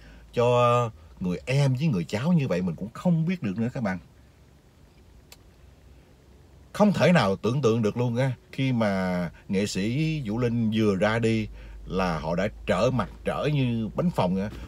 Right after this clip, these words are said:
Có nghĩa là sống không cần dư luận, đạp trên dư luận mà đi luôn. À, ai nói gì thì mặc kệ. Có nghĩa là họ mặc giày, họ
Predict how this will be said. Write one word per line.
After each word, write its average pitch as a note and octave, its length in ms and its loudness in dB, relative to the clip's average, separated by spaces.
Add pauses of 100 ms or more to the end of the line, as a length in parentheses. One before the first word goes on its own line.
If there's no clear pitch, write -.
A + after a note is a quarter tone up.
Có D#3+ 80 4
nghĩa C#3 300 4
là A2 220 4
sống D#3+ 300 0
không E3+ 220 4
cần A#2 200 2
dư D3 80 2
luận, E3+ 140 4 (240)
đạp D3 280 6 (120)
trên F3+ 220 8
dư E3+ 80 4
luận B2 200 6
mà C3 60 4
đi D3 160 6
luôn. E3+ 200 8 (280)
À, C#3+ 400 2
ai D3 240 4
nói D3+ 280 2
gì A#2+ 200 2
thì G#2 100 0
mặc F2+ 280 -2
kệ. G#2 280 -2 (520)
Có D3+ 120 2
nghĩa B2 220 2
là A#2 180 2
họ F2 180 0
mặc F#2 240 0
giày, F#2 180 2
họ D2+ 180 -8